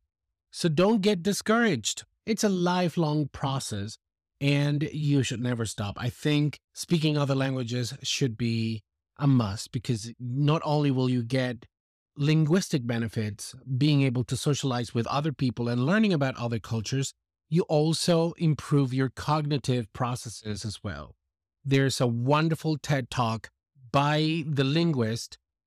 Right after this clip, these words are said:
John McWhorter, which, of course, I will put the link in the description box of today's episode, in which he talks about the different benefits of learning other languages. It's a lot of fun. And it's, he,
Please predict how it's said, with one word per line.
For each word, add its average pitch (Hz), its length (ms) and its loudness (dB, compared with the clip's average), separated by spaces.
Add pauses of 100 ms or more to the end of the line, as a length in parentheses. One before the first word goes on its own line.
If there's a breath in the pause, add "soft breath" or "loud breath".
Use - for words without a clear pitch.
John 160 400 2
McWhorter, 139 680 2
which, 180 260 2
of 180 220 -6
course, 151 440 2
I 120 120 -2
will 127 300 -2
put 139 260 -4
the 123 80 2
link 123 320 2
in 127 120 2
the 123 100 0
description 127 540 0
box 127 400 -4 (160)
of 151 200 -2
today's 160 320 0
episode, 120 460 -6 (540)
in 214 160 6
which 202 180 2
he 214 120 0
talks - 340 -4
about 190 300 -2
the 165 60 2
different 170 600 -2
benefits 160 600 -2 (320)
of 135 200 -2
learning 139 420 4
other 120 160 -2
languages. 110 500 -2
It's 226 160 -2
a 254 60 2
lot 180 180 2
of 131 60 0
fun. 98 320 -10 (300)
And 160 120 4
it's, - 280 0
he, 220 420 -2